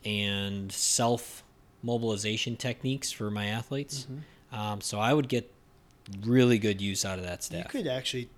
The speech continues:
Speaker 2: turn it into a little bit of a, a foam roller too, I bet.
Speaker 1: Maybe.
Speaker 2: Maybe.
Speaker 1: I
Speaker 2: If
Speaker 1: don't
Speaker 2: it's
Speaker 1: know.
Speaker 2: strong enough. Put
Speaker 1: Oh,
Speaker 2: it in
Speaker 1: I'm,
Speaker 2: between,
Speaker 1: oh, it's
Speaker 2: put
Speaker 1: strong
Speaker 2: it in
Speaker 1: enough.
Speaker 2: between two, uh, treatment tables and roll out some adductors.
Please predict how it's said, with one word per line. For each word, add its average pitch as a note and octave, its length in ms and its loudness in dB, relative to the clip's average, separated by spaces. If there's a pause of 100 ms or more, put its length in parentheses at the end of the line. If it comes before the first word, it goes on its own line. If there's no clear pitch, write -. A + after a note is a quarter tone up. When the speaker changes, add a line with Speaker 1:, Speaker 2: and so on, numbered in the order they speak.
Speaker 2:
turn C#3+ 220 -4
it C3 140 -4
into C3+ 220 -6
a A#2+ 40 -6
little B2+ 260 -4
bit B2+ 240 -6
of A#2 160 -10
a, A2 320 -10 (400)
a A#2 80 -12
foam C#3+ 300 -8
roller A2+ 240 -6
too, D3+ 220 -4
I A2+ 80 -6
bet. A2 260 -12 (640)
Speaker 1:
Maybe. G#2 360 -2 (120)
Speaker 2:
Maybe. B2+ 380 -6 (180)
Speaker 1:
I - 20 0
Speaker 2:
If F3+ 60 -2
Speaker 1:
don't A3 60 2
Speaker 2:
it's B2 100 0
Speaker 1:
know. G#2 40 -2
Speaker 2:
strong E3+ 240 0
enough. C#3+ 320 -6 (300)
Put A3 140 -2
Speaker 1:
Oh, - 20 6
Speaker 2:
it - 40 8
in F3 60 4
Speaker 1:
I'm, E3+ 40 4
Speaker 2:
between, G#2+ 340 4
Speaker 1:
oh, A#2+ 60 8
it's - 160 2
Speaker 2:
put - 40 0
Speaker 1:
strong - 220 8
Speaker 2:
it F#3+ 40 12
in F#3 120 8
Speaker 1:
enough. E3 100 2
Speaker 2:
between E3 240 -2
two, D3 440 0
uh, C3+ 220 0
treatment F3 360 -4
tables D3 400 -4
and A#2+ 180 -8 (520)
roll C3+ 260 -4
out C3 180 -4
some B2+ 100 -10
adductors. C3+ 680 -6